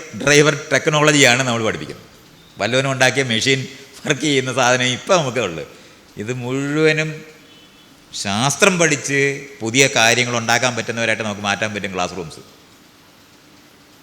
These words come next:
അത് വിദ്യാഭ്യാസത്തിൻ്റെ മേഖലയാണ്. അത് ഇനി ഒരു ദിവസം നിങ്ങൾ എന്നോട് ചോദിച്ചാൽ എന്താണ് ഈ വിദ്യാഭ്യാസം എന്ന് പറയാം,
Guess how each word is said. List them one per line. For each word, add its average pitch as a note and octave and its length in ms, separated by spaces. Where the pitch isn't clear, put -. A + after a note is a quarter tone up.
അത് G#2+ 180
വിദ്യാഭ്യാസത്തിൻ്റെ C#3+ 680
മേഖലയാണ്. A2+ 500
അത് A2+ 120
ഇനി C3 180
ഒരു A#2+ 140
ദിവസം A2 280
നിങ്ങൾ G#2 200
എന്നോട് G#2 260
ചോദിച്ചാൽ F#2 280
എന്താണ് C#3+ 560
ഈ - 80
വിദ്യാഭ്യാസം G#2 680
എന്ന് F#2+ 140
പറയാം, - 200